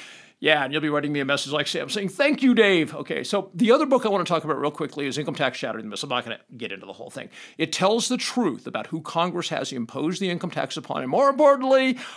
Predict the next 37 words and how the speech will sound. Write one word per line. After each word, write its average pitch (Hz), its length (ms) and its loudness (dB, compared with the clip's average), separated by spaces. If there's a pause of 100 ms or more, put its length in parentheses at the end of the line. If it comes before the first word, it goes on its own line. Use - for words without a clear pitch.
(240)
who 226 420 2
it 185 160 2
has 170 180 0
not. 147 140 2
It - 20 -4
has 175 160 2
been 196 140 2
out 202 160 4
eleven 190 680 2
years 233 400 2
now. 143 240 2
That, 147 220 -2
that 151 280 -6
blows 165 460 2
my 151 220 4
mind. 113 300 0 (340)
Eleven 214 420 8
years. 185 420 0 (1000)
Thousands 196 460 0
and 175 120 2
thousands 156 480 -2
and 143 120 -12
thousands 143 440 -4
and 127 140 -12
thousands 139 380 -4
of 127 120 -10
reviews. 120 520 -6 (1400)
How 185 80 2
many 269 180 0
negative 233 360 0
reviews 131 340 -2
has 131 160 -6
it 143 80 -8
received 127 320 -8
in - 140 -14
eleven 165 280 -4
years? - 360 -8